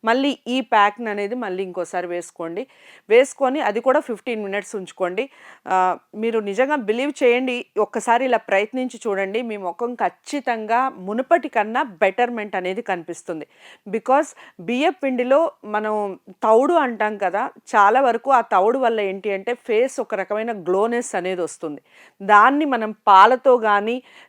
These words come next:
లేదా, ఆ, పసుపు పాలతో మిక్స్ చేయటం వల్ల, ఆ, షైనీ ఫీలింగ్ వస్తుంది ఫేస్‌లో. ఒకసారి ప్రయత్నించి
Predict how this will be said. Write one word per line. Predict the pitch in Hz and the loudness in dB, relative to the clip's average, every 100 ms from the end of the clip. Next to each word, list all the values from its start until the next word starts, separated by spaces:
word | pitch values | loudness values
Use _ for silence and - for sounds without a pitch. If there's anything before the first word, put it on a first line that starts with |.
| 208 | 2
లేదా, | 214 220 262 262 | 4 8 8 6
ఆ, | 220 208 | 4 0
పసుపు | 196 220 214 - 294 - | 0 0 0 0 0 4
పాలతో | 208 196 220 247 | 6 6 4 -2
మిక్స్ | 220 196 214 - - | -2 -6 -8 -8 -2
చేయటం | 262 247 208 | 0 0 -2
వల్ల, | 190 185 233 - _ _ _ 208 | -2 0 -2 -2 _ _ _ -2
ఆ, | 208 196 226 | 2 2 0
షైనీ | - 220 214 262 294 | -2 0 2 0 -4
ఫీలింగ్ | 262 220 220 208 | -4 -4 -4 -4
వస్తుంది | 180 - 190 180 | -6 -8 -8 -8
ఫేస్‌లో. | - 185 180 208 254 - _ _ | -4 -6 -4 -6 -6 -8 _ _
ఒకసారి | - - 202 | -8 4 4
ప్రయత్నించి | 220 202 196 226 240 - | 4 -2 -2 -4 -10 -8